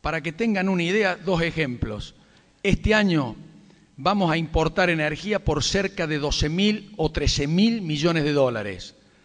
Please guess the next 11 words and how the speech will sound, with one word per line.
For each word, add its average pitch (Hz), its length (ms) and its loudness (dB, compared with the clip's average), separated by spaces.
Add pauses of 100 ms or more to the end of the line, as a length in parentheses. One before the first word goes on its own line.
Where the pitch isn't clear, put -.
(640)
Las 165 280 0
retenciones 185 1000 2
a 139 60 -4
la 143 120 0
soja 208 460 4
recaudan 170 680 4
ocho 165 320 2
mil 202 300 6
millones 160 400 2
de 139 80 0
dólares. 95 640 -4